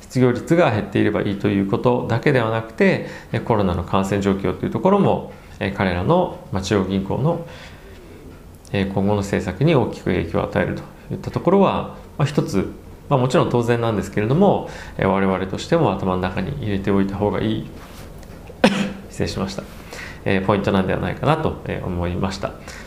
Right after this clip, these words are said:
まあ、こういったこともあって、金利はですね、一旦、えー、上昇していたものが、えー、下がったと。まあ、ちょっと急激な動きではあっ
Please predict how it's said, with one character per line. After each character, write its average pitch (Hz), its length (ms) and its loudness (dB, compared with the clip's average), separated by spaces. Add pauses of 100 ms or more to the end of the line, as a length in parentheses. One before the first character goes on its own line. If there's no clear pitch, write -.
(100)
ま 147 80 2
あ、 - 20 2
こ 165 80 6
う - 20 6
い 170 40 2
っ - 20 2
た 196 80 4
こ 196 100 0
と 190 100 0
も 110 120 2
あ 113 60 2
っ - 160 -10
て、 107 360 0
金 110 160 2
利 107 100 4
は 98 80 2
で 85 100 0
す - 100 -8
ね、 90 200 -4
一 117 100 -4
旦、 98 360 0 (540)
え 101 100 2
ー、 - 20 4
上 98 160 4
昇 95 180 -2
し 95 80 -4
て 104 100 0
い 98 60 2
た 98 100 0
も 117 80 4
の 180 100 6
が、 - 360 0 (100)
え 87 460 -4
ー、 - 40 -10
下 - 180 -4
が - 80 -6
っ - 80 -6
た - 100 -6
と。 - 120 -6 (100)
ま 113 100 -2
あ、 110 40 -2
ち 156 120 0
ょ - 20 4
っ 151 40 2
と 110 100 2
急 120 180 4
激 117 240 2
な 107 140 4
動 104 120 2
き 110 180 0
で 95 60 2
は 87 180 0
あ 98 40 -2
っ - 20 -6